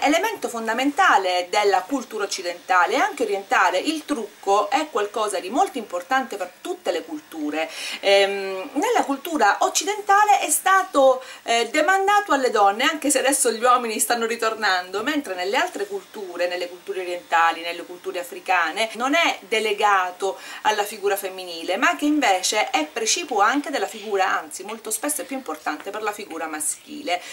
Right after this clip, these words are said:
Quindi non sottovalutiamo il make-up etichettandolo come un qualcosa di futile, ma guardiamo nella parte culturale che da sempre, come vedete testimoniato all'interno delle opere d'arte, è esistita.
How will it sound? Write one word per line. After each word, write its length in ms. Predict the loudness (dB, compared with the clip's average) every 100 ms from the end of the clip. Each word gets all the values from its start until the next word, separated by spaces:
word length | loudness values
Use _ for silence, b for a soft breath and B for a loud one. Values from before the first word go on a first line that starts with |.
| B B
Quindi 500 | -2 0 0 -4 -2
non 240 | 0 2 2
sottovalutiamo 720 | 0 2 0 0 2 2 2
il 140 | -2
make-up 580 | 0 2 0 0 0 2
etichettandolo 640 | -4 -2 -4 -2 -2 0 -2
come 140 | -4
un 80 | -4
qualcosa 360 | -6 -6 -8
di 120 | -8 -10
futile, 540 | -12 -12 -4 -2 -2
ma 300 | 0 4 4
guardiamo 520 | 2 -4 0 0 0
nella 220 | -2 -4 0
parte 320 | 0 0 -6
culturale 760 | -6 -4 0 4 4 2 -2
che 220 | 0 -2 2
da 140 | 0
sempre, 460 | 2 0 -4 -6 -4
come 180 | -4 -4
vedete 380 | 0 -2 -2
testimoniato 640 | -6 -6 -6 -4 -2 -2 -2
all'interno 420 | -10 -6 -6 -4
delle 240 | -2 2
opere 260 | 2 2 -6
d'arte, 500 | -8 -10 -6 -6 -2
è 60 | -4
esistita. 800 | -2 -4 -4 -6 -10 -2 -2